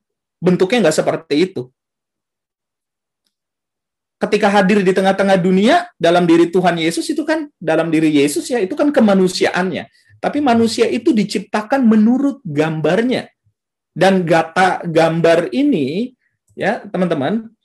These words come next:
eh, selem ini bicara soal karakter. Jadi Allah menciptakan manusia menurut selemnya,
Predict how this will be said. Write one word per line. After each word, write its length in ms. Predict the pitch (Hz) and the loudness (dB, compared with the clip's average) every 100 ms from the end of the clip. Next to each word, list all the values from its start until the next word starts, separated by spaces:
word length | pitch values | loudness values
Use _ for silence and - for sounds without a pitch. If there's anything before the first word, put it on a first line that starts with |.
| _ _ _ - | _ _ _ 0
eh, 400 | 190 196 185 196 | 4 4 4 0
selem 760 | 185 - 208 202 208 214 226 220 | -4 -8 -4 0 2 4 4 2
ini 160 | 220 240 | 2 0
bicara 280 | 285 208 247 | 0 0 -2
soal 320 | 262 247 233 | -2 -2 -2
karakter. 560 | 226 233 254 - - - | -2 -4 -4 -4 -4 -2
Jadi 240 | 175 247 | 0 0
Allah 320 | 294 226 294 294 | 0 2 2 2
menciptakan 680 | 226 208 202 220 208 220 214 | 2 0 -2 -4 0 2 4
manusia 800 | 220 302 349 - 131 85 175 - _ _ _ _ _ _ _ _ _ _ _ - | 4 4 2 -2 -2 0 -4 -8 _ _ _ _ _ _ _ _ _ _ _ 0
menurut 480 | 208 214 254 330 - | 4 6 4 2 -2
selemnya, 880 | - 247 240 254 277 262 123 - | -2 0 2 2 0 -2 -4 -8